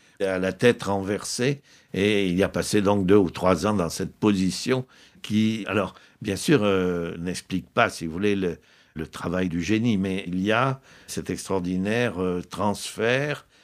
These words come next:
des dessins à la voûte et aux dimensions, euh, herculéennes, euh, des personnages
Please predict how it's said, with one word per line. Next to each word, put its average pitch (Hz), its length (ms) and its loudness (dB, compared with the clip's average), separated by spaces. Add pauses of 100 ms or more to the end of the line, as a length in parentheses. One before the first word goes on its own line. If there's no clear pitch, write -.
(100)
des 92 200 0
dessins 110 760 0
à 101 80 -4
la 85 160 -4
voûte 127 580 -2 (360)
et 82 100 0
aux 85 140 4
dimensions, 95 1120 0
euh, - 20 -4 (400)
herculéennes, 131 920 0
euh, 92 220 -2
des 85 180 -6
personnages 113 920 -4